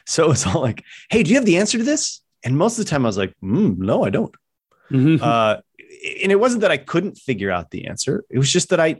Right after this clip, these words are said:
Speaker 1: I didn't feel like I had that sort of immediate encyclopedic knowledge, uh, that they all,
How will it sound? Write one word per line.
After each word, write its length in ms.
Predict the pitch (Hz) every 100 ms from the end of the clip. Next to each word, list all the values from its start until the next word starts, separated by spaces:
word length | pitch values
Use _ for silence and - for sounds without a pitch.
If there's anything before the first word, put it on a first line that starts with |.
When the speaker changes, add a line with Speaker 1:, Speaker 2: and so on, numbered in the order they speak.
| -
Speaker 1:
I 120 | 139
didn't 240 | 170 175
feel 200 | - 180
like 160 | 175 143
I 60 | 127
had 220 | 143 143
that 140 | 135
sort 120 | - 127
of 100 | 104
immediate 680 | 104 117 151 147 131 117 _ _ _ _ _
encyclopedic 840 | 113 - 139 131 127 131 135 123 113
knowledge, 680 | 107 110 107 98 - - _ _ _ _ _ -
uh, 440 | 117 110 101 95 92 _ _ -
that 120 | 107
they 140 | 117
all, 480 | 110 107 104 101 104